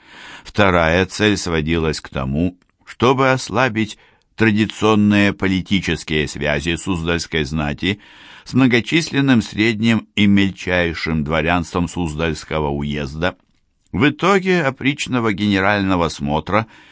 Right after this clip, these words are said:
из уезда были выведены все местные феодалы –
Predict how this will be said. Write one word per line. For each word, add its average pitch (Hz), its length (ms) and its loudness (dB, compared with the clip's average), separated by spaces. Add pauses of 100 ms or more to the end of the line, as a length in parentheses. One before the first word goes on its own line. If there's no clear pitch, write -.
(280)
из 120 200 4
уезда 160 540 2
были 139 380 0
выведены 120 680 0
все 104 420 0
местные 78 640 -2
феодалы – 87 760 -2